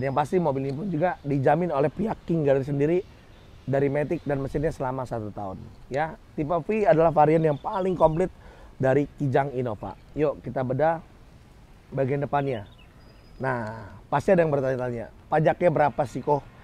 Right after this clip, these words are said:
untuk per tahunnya? Untuk Kijang Innova sendiri pajaknya kurang lebih enam, tujuh juta aja. Nggak gitu mahal pemirsa untuk ukuran mobil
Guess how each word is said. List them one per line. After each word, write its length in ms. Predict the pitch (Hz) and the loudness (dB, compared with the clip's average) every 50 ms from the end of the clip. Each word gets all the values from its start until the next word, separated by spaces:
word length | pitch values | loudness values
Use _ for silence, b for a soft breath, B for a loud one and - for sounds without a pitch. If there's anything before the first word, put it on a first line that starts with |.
| B B B - | B B B -6
untuk 200 | 139 135 135 - | -2 0 0 0
per 120 | - 151 | 0 2
tahunnya? 360 | 117 127 131 131 143 151 147 - B B B B B | 2 4 4 4 4 2 0 -2 B B B B B
Untuk 280 | - 190 180 220 233 208 | 0 4 4 4 6 6
Kijang 200 | 180 180 190 185 | 6 6 6 6
Innova 320 | 180 180 175 165 180 160 | 6 6 6 6 4 2
sendiri 320 | 170 165 170 180 190 190 185 | 4 4 6 8 8 8 6
pajaknya 400 | 170 151 139 151 156 160 151 151 | 6 6 6 4 4 2 0 0
kurang 240 | 147 147 143 143 | 2 2 2 2
lebih 160 | 143 156 170 175 | 0 0 -2 -2
enam, 280 | 143 139 143 143 143 151 143 - | -2 0 2 2 2 0 -2 -2
tujuh 240 | 139 123 117 120 | -2 -2 0 0
juta 280 | 110 123 107 123 120 120 | 0 0 0 0 0 0
aja. 200 | 120 113 104 101 | 0 0 -2 -4
Nggak 400 | 107 120 110 120 120 120 127 123 | -4 -2 0 2 2 2 2 0
gitu 80 | 139 131 | 0 0
mahal 240 | 131 131 131 120 | 0 2 0 0
pemirsa 480 | 107 120 117 117 113 104 - 143 147 151 | 0 -2 -2 -4 -2 0 0 0 0 0
untuk 240 | 143 131 117 123 110 | -2 -2 -2 -2 -4
ukuran 320 | 110 107 127 143 147 143 | -4 -2 0 0 2 2
mobil 320 | 135 131 131 156 180 185 | 0 0 2 2 2 0